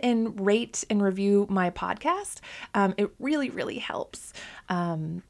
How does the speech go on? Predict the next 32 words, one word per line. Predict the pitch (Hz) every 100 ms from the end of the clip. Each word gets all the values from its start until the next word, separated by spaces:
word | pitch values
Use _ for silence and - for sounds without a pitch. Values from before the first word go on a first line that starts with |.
| _ - _ -
go | 175 170
now. | 156 104 - _ -
Go. | - - _ _ -
Go | - - _ _
now. | 160 117 - 240 202 - - -
<laughs> | 381 - 359 - 294 - - - 269
It | 240 214
really, | 277 294 277
really | 233 262
helps. | 233 202 196 - - - -
Um, | 208 190 185 - _ -
other | 208 233
people | 262 269 262
find | 269 269 269
me. | 277 277 277 - 226
And | 202
if | 190
you | 208
want | 214 202 202 -
other | 196 202 202
women | 196 185 185 190
that | 175
are | 170 170
looking | 170 214 175
for | 175 175
style | - 156 160 170
help, | - 175 170 - - - - -
um, | - 170 160 160 165 - - -
that | 156 - _ -
need | 196 233 226
the | 233
help | 220 214 202